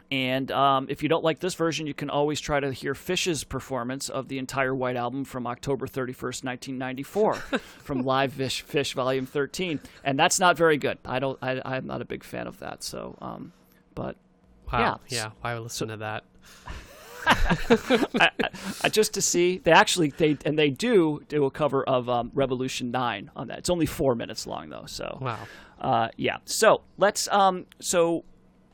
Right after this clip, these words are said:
Speaker 1: let's start with our reactions. I think, John, I think you, sh-, you, you, you,
Speaker 2: Okay.
Speaker 1: your turn is up to go first. What do you, what do you think of the White Album?
Speaker 2: I've always, this is, like, a beautiful mess of an album,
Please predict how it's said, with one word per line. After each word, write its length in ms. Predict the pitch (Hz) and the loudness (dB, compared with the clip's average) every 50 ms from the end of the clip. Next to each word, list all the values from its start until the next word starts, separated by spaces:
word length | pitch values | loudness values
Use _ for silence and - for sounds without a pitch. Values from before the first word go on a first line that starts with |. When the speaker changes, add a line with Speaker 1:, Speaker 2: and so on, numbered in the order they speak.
| _ _ - | _ _ -2
Speaker 1:
let's 160 | 165 165 - | 0 0 2
start 320 | - 180 180 180 185 180 | 2 4 6 6 4 4
with 100 | - 170 | 2 0
our 100 | 170 175 | 2 2
reactions. 440 | 175 170 165 160 165 - 196 180 - | 4 4 2 2 0 -4 -8 -8 -6
I 100 | - 147 | -6 -4
think, 180 | - 180 170 139 | -4 -4 -6 -6
John, 380 | - 175 180 190 170 127 113 | -2 0 2 2 2 2 0
I 60 | 123 - | -2 -8
think 200 | - 151 - - | -10 -10 -8 -8
you, 80 | 160 | -8
sh-, 120 | 156 - - | -8 -8 -8
you, 160 | 156 160 - | -10 -10 -6
you, 180 | - 160 170 - - | -4 -4 -4 -4 -4
you, 140 | 139 143 139 | -6 -8 -8
Speaker 2:
Okay. 120 | - - | -4 -2
Speaker 1:
your 100 | 156 165 | -4 -2
turn 240 | - - 170 131 127 | -2 -2 -2 -2 -2
is 120 | 131 127 | -2 -4
up 100 | 117 - | -6 -6
to 80 | - 135 | -8 -8
go 140 | - 117 113 | -8 -8 -8
first. 300 | - - - 123 - - | -6 -8 -8 -8 -6 -4
What 100 | 156 151 | -4 -4
do 60 | 160 | -4
you, 120 | 175 170 156 - - | -4 -6 -8 -6 -6
what 100 | 175 175 | -4 -4
do 80 | 202 | -4
you 80 | 208 208 | -6 -6
think 200 | - - 196 - | -8 -8 -4 -4
of 80 | 202 190 | 0 0
the 80 | 208 | 0
White 220 | 208 214 226 240 170 | 2 2 0 2 0
Album? 300 | - - - - - - _ _ _ _ _ _ _ - - | 0 -2 -4 -8 -16 -20 _ _ _ _ _ _ _ -14 -12
Speaker 2:
I've 100 | - 170 | -8 -6
always, 240 | 233 277 240 - - | -4 -4 -4 -6 -8
this 260 | - 185 190 196 190 | -8 -8 -6 -6 -6
is, 220 | 220 220 208 196 196 | -6 -8 -4 -2 -2
like, 140 | 190 165 | 0 0
a 60 | 160 143 | 0 -2
beautiful 800 | 117 - 127 131 143 147 147 143 - - 135 120 117 110 87 - - | -2 -4 -2 2 4 4 4 4 2 -2 -2 -2 -2 -2 -6 -10 -12
mess 440 | 113 117 120 120 120 117 - - 123 | -12 -8 -4 -4 -4 -4 -4 -6 -8
of 100 | 101 107 | -8 -6
an 100 | 107 101 | -8 -6
album, 460 | 87 87 95 104 98 104 101 92 | -6 -4 -4 -6 -6 -8 -10 -10